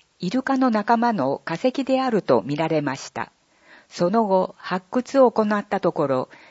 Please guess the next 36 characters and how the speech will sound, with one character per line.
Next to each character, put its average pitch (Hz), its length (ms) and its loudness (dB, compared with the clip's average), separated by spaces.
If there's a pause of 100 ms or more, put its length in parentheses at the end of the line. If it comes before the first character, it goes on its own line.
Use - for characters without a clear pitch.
(160)
四 240 260 4
個 139 160 0
の 135 300 -2
背 - 180 -4
骨 254 280 2
の 247 120 0
化 196 120 -6
石 220 260 -4
が 202 140 0
見 143 100 -4
つ - 100 -20
か 165 140 -4
り 156 120 -6
ま 143 140 -8
し - 140 -16
た。 - 200 -14 (580)
ま - 160 -2
だ 135 220 -8 (400)
残 175 280 2
り 214 140 0
が 139 240 -6 (100)
地 - 80 -8
層 269 300 0
の 262 120 0
中 262 260 0
に 143 200 -2
あ 247 160 0
る 254 100 2
か 185 120 2
も 151 100 -2
し - 140 -10
れ 160 120 -4
ま 170 140 -6
せ 156 180 -4
ん 127 120 -6
が、 123 220 -8